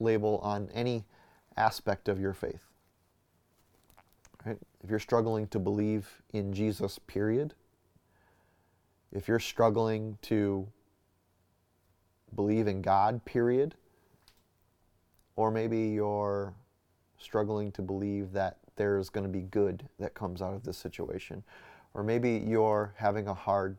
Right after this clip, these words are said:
time believing that your loved one is ever gonna come to know Jesus, or that you're ever gonna be healed, or that you're ever gonna get out of this financial debt, or that you're ever gonna this,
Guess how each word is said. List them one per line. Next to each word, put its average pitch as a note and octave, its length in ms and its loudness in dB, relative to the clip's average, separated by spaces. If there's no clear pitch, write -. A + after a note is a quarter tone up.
time G2 440 -4
believing F#2+ 760 -2
that F#2 380 -2
your G2+ 580 2
loved G2 320 0
one F#2 340 -4
is F#2 440 -6
ever A2+ 340 4
gonna F#2+ 160 0
come F#2 320 -6
to - 120 -8
know F#2 220 -6
Jesus, F#2 640 -8
or G2 140 -6
that F#2 120 -4
you're G2 200 0
ever B2 240 4
gonna A#2 220 -2
be A2+ 160 -2
healed, G#2+ 420 2
or G#2 40 4
that F#2+ 80 2
you're F#2+ 200 -2
ever B2+ 200 6
gonna C3 180 0
get A#2 200 0
out G#2 180 2
of G2 120 -6
this G#2 160 -2
financial G2+ 500 -2
debt, F#2+ 360 -2
or G#2 80 0
that F#2 140 -2
you're F#2+ 160 0
ever B2 200 2
gonna B2 240 -2
this, G#2+ 320 -2